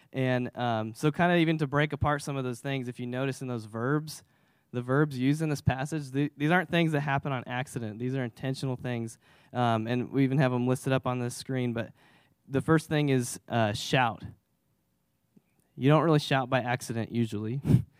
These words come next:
That's something that you intentionally do. And you can't really be disengaged while shouting at the same time. So I think that's interesting. Um, next one's worship. And we're kind of unpacking that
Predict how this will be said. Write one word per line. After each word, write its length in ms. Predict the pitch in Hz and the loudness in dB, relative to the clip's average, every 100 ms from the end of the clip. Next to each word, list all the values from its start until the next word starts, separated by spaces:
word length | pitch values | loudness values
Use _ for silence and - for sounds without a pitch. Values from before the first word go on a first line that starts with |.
| _ _ | _ _
That's 160 | 131 135 | -2 2
something 260 | 147 143 | 2 2
that 100 | 135 | 2
you 100 | 127 | 4
intentionally 480 | 123 151 131 - 123 | 2 2 0 0 0
do. 300 | 120 120 120 - _ 131 | 4 2 2 -4 _ 0
And 100 | 151 | 2
you 60 | |
can't 160 | 196 220 | 2 2
really 160 | 214 | 2
be 160 | 180 190 | 2 0
disengaged 800 | 165 196 196 143 135 170 143 120 | 4 4 4 4 6 8 6 4
while 160 | 123 117 | 2 2
shouting 380 | - 127 120 117 | 4 2 2 -2
at 80 | |
the 40 | - | 0
same 200 | 117 113 | 2 2
time. 340 | 117 110 110 - _ _ _ | 0 -2 -6 -12 _ _ _
So 280 | - 156 165 | 6 6 6
I 100 | - | 2
think 220 | 170 160 - | 2 2 -2
that's 240 | 127 143 139 | -6 -4 -2
interesting. 400 | 123 117 123 139 - - - - | -4 -4 -6 -6 -10 -20 -10 2
Um, 400 | 156 147 123 117 | 6 6 4 4
next 220 | 175 196 | 4 4
one's 180 | 175 143 | 2 4
worship. 480 | 160 160 170 151 - - - - | 6 6 4 2 -2 -6 -14 0
And 120 | 170 | 2
we're 80 | 165 | 4
kind 160 | 165 | 2
of 80 | 156 | 2
unpacking 480 | 151 151 139 143 139 | 2 0 0 -2 -2
that 200 | 135 | -2